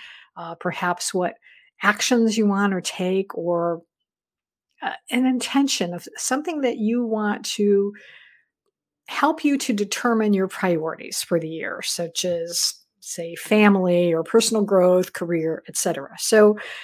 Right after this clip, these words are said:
um, this year I went to the Unity Church on New Year's, and, and we did, the, uh, minister led us through this,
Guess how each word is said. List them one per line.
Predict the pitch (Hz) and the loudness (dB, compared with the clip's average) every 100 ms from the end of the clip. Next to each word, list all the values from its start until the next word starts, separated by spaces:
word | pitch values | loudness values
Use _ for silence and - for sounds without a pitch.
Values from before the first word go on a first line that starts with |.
| - - | -18 -8
um, | 208 208 196 190 - - _ _ _ _ _ _ _ _ _ _ - | -4 0 0 -4 -14 -20 _ _ _ _ _ _ _ _ _ _ -6
this | 233 269 294 | 0 2 4
year | 240 196 190 262 | 6 6 6 2
I | 190 | 2
went | 180 180 190 | 0 -2 -2
to | 190 190 | 0 0
the | 202 | 0
Unity | 180 170 196 | -2 -2 -4
Church | 208 170 277 - | -2 -2 -4 -2
on | 202 220 | 2 4
New | 208 180 | 6 4
Year's, | 165 - 220 - - | 2 -2 -2 -4 -2
and, | 196 196 196 190 190 190 - _ _ | 0 0 2 2 0 -2 -10 _ _
and | 202 190 | -6 -2
we | 196 | 0
did, | 180 190 185 - _ _ _ | 0 0 -2 -10 _ _ _
the, | 208 185 180 185 196 _ _ _ _ _ _ _ - | -10 -8 -10 -12 -18 _ _ _ _ _ _ _ -18
uh, | - - | -18 -16
minister | 220 214 208 208 - 196 | -6 0 2 2 0 0
led | 180 180 | 0 0
us | 185 - | -4 -4
through | 180 175 | -2 -2
this, | 180 185 | -4 -6